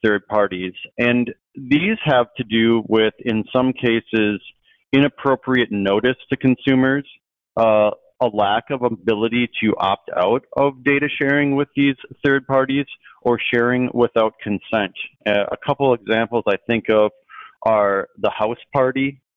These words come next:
lawsuit, where they were alleged to have shared data with Facebook without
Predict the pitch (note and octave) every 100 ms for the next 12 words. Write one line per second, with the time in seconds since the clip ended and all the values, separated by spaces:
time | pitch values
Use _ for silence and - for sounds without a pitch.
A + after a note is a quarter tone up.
0 | - B2 B2 - C3+ C3+ C#3 _ _ -
1 | _ G2+ G#2+ G#2 G#2 G#2 G#2 G#2 G2+ G2+
2 | - G2 G2 - - G#2 F#2+ G#2 G2 G2
3 | F#2 - - A#2+ - - A#2+ - F#2+ -
4 | G2